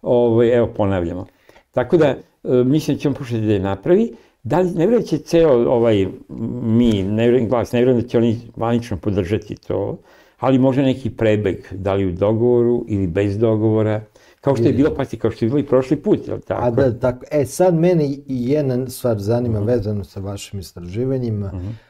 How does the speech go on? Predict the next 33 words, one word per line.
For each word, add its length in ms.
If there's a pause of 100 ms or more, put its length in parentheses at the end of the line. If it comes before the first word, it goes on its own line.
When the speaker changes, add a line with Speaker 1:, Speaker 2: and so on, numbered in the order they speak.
(140)
Speaker 2:
a 180
to 240
je 160
ono, 420
zato 300
što 180
su 180
vaše 320
istraživanje 640
se 180
poklopale 520
sa 160
svim 260
drugim 320
istraživanjima, 720
čak 260
i 40
istraži-, 340
Speaker 1:
Mhm. 80 (360)
Speaker 2:
predviđanjima 800
kladionica, 640
tek 320
je 120
Ipsos 540 (460)
tu 180
Speaker 1:
Da, 60
da, 80
Speaker 2:
doveo 340
Speaker 1:
da, 140
da, 80
Speaker 2:
revoluciju 640
Speaker 1:
da. 120
Speaker 2:
vezano. 440